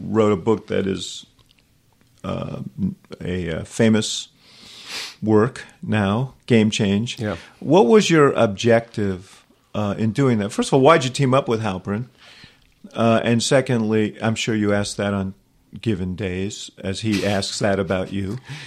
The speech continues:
Speaker 2: As all
Speaker 1: Uh,
Speaker 2: partners do. Yeah.
Speaker 1: Exactly.
Speaker 2: Yeah.
Speaker 1: Um, uh, but wh-, wh-, what, what, what was your goal?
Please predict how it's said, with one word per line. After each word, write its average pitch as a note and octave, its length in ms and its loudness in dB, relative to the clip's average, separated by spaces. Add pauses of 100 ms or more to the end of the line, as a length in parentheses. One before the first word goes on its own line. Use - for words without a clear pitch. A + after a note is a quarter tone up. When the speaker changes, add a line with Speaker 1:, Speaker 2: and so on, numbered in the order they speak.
Speaker 2:
As A2 100 -2
all A#2 120 4
Speaker 1:
Uh, G#2+ 80 0
Speaker 2:
partners G#2 420 0
do. G#2+ 260 -2
Yeah. A#2+ 100 2
Speaker 1:
Exactly. G#2+ 800 2
Speaker 2:
Yeah. A2 220 -6 (120)
Speaker 1:
Um, G#2 1040 0 (480)
uh, - 460 -4 (600)
but C#3 140 2
wh-, D3+ 260 0
wh-, C#3 340 -2
what, D3 320 2
what, D#3 340 4
what D3+ 220 2
was C3+ 180 0
your B2 140 2
goal? G#2 600 4